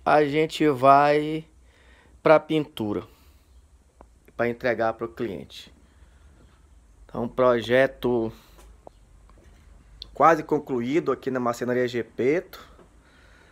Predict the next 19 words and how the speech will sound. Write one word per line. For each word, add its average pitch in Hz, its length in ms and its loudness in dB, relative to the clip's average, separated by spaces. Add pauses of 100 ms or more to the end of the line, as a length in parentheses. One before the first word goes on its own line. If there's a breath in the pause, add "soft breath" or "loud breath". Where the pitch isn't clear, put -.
(140 soft breath)
A 104 100 -6
gente 120 260 -6
trabalha 120 480 0
apenas 143 440 -4
com 127 200 -8
casinhas 120 600 -2
de 117 80 -6
animais. 113 760 -4 (760 soft breath)
Estamos 127 340 -6
aqui 127 240 -2
no 131 140 -2
bairro 127 540 0
de, 117 460 -6
dos 123 200 -6
Ingleses, 139 540 0
na 135 100 0
cidade 127 400 -2
de 123 80 -8
Florianópolis. 127 1040 -4